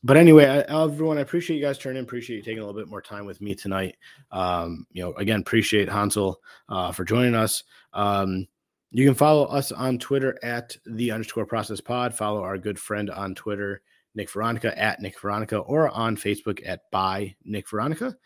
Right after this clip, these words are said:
Um, you can also give our good old sponsor a call, Ethos Performance Rehab. If you are in pain, hurting, sports injury, anything like that, give our friends at Ethos Performance Rehab a call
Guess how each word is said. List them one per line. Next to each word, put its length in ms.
Um, 340
you 80
can 140
also 180
give 260
our 520
good 160
old 160
sponsor 640
a 120
call, 440
Ethos 280
Performance 400
Rehab. 460
If 160
you 140
are 100
in 160
pain, 380
hurting, 460
sports 640
injury, 360
anything 360
like 180
that, 220
give 160
our 120
friends 540
at 320
Ethos 280
Performance 380
Rehab 240
a 60
call 480